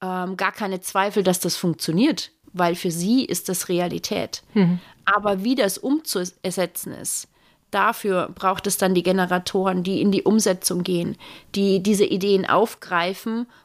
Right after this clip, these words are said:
Speaker 1: und sie dann einfach möglich machen, die, äh, wissen, wie kreiere ich ein Projektmanagement, ähm, wie kriege ich tatsächlich diese Umsetzung.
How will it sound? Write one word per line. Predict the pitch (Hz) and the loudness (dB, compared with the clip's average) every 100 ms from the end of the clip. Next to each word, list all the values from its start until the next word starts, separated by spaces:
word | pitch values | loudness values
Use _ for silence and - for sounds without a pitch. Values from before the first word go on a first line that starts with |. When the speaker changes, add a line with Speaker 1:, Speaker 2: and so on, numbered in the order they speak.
| _ | _
Speaker 1:
und | 208 208 | -4 -4
sie | 208 | -4
dann | 185 185 | -4 -2
einfach | 135 190 185 190 | -4 -4 -4 4
möglich | 190 214 202 - | 4 4 0 -2
machen, | 190 170 190 185 | -6 -6 -6 -6
die, | 180 196 190 | -4 -2 0
äh, | 160 185 180 | 0 2 2
wissen, | 180 190 202 175 | 2 0 0 -2
wie | 190 202 202 196 - - - _ | -2 0 0 -2 -10 -20 -20 _
kreiere | - 214 202 220 | -6 -2 2 2
ich | 220 214 | 2 0
ein | 185 | -6
Projektmanagement, | - 196 196 220 196 180 - 180 170 180 - - | 0 0 2 0 2 2 -2 -4 -4 -6 -6 -4
ähm, | 185 180 180 180 | -2 0 0 -2
wie | 180 196 | -4 -6
kriege | 185 - 185 | -4 -2 0
ich | 190 | 0
tatsächlich | - 175 185 185 190 | -2 -2 -2 0 0
diese | 180 175 | 2 2
Umsetzung. | - 208 - - - - | 2 2 0 -4 -6 -8